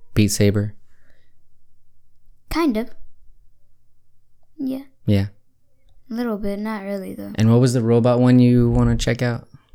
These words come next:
Speaker 2: Robo Recall.
Speaker 1: Robo Recall.
Speaker 2: So that one basically,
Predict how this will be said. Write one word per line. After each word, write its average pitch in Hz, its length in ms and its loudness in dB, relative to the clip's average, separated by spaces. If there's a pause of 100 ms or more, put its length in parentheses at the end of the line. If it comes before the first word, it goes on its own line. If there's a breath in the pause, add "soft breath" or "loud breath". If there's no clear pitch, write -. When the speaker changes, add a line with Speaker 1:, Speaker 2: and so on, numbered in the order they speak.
(160)
Speaker 2:
Robo 220 380 -6
Recall. 202 760 -10
Speaker 1:
Robo 101 300 4
Recall. 95 720 -2 (680 soft breath)
Speaker 2:
So 214 280 -2
that 208 320 -4
one 262 300 -2
basically, 254 720 -4